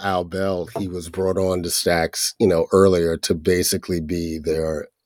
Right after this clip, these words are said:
national promotions person. Um, he had this ability to break Stax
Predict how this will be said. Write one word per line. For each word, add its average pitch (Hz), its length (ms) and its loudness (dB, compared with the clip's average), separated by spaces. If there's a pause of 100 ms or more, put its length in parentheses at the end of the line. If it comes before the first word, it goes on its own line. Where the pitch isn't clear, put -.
national 92 520 2
promotions 87 600 0
person. - 360 -8 (800)
Um, 80 400 0
he 101 220 2
had 95 180 4
this 95 160 0
ability 90 580 2
to - 160 -4
break 87 300 0
Stax 87 340 0